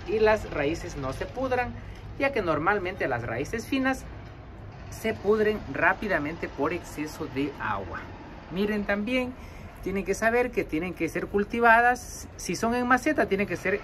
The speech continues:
cultivadas en macetas pequeñitas. Miren esta, ¿ves? Es pequeñita, esta planta es ya bien adulta, bien grande y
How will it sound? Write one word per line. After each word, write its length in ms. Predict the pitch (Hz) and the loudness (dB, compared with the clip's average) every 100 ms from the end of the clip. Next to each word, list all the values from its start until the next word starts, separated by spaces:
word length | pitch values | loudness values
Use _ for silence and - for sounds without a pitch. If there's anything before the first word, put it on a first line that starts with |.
| - | -2
cultivadas 400 | 170 175 185 185 | 0 2 2 2
en 100 | 165 | -2
macetas 400 | 139 - 185 170 | -2 -2 -2 0
pequeñitas. 800 | - - 147 190 220 214 98 - | -2 -2 0 0 0 0 -4 -2
Miren 340 | 180 202 185 | 2 2 2
esta, 300 | 127 - 117 | -2 -4 -2
¿ves? 300 | 156 233 254 - - - - | 0 -2 -4 -12 -16 -14 -8
Es 160 | 147 151 | -6 -4
pequeñita, 760 | 190 190 214 247 269 254 277 - - - - - | -4 0 0 2 4 4 4 2 -10 -12 -12 -4
esta 280 | 156 170 160 | -2 0 4
planta 340 | 185 185 147 | 4 4 4
es 120 | 156 | 2
ya 220 | 160 170 160 - - 139 | 4 2 2 -6 -12 -2
bien 260 | 156 185 | -2 2
adulta, 460 | 196 196 208 202 135 | 2 4 2 2 0
bien 400 | 117 135 190 196 | 0 -2 -2 2
grande 540 | 214 220 220 233 269 285 - - - - - - - - - | 4 6 4 0 -2 -4 -12 -16 -16 -16 -16 -18 -18 -16 -12
y 280 | 214 247 277 | -4 0 0